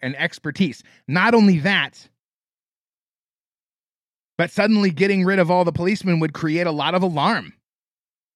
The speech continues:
It might create a little pushback. It would upset the apple cart.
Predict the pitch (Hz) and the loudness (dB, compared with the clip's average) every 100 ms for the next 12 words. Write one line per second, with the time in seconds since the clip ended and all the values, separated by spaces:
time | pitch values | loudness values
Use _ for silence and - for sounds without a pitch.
0 | _ _ _ _ - 160 165 175 180 175 | _ _ _ _ -10 -6 -6 -6 -4 -2
1 | 170 170 165 143 214 226 - 180 - - | 0 0 -2 -2 -4 -4 -6 -8 -8 -14
2 | - _ _ _ _ _ _ _ _ _ | -20 _ _ _ _ _ _ _ _ _
3 | _ _ _ _ _ _ _ _ _ _ | _ _ _ _ _ _ _ _ _ _
4 | - 165 170 180 - - 190 196 180 190 | -4 -2 -2 0 0 0 -8 -8 -8 -6
5 | 208 196 - 131 95 - | -6 -8 -6 -8 -8 -20